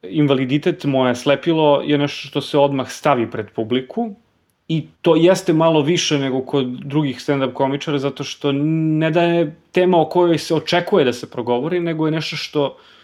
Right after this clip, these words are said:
ako se ne iskomunicira odmah na početku nastupa, odvlači pažnju od bilo čega drugog što ja hoću da kažem.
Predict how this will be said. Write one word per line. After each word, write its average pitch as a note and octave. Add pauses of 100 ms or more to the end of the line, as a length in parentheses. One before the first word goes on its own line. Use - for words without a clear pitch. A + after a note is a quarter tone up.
(280)
ako C#3+
se C3
ne B2 (100)
iskomunicira C#3+
odmah C#3+
na B2
početku -
nastupa, C3+
odvlači C#3
pažnju C#3+
od B2
bilo C#3
čega C#3+
drugog D3+
što -
ja -
hoću -
da -
kažem. -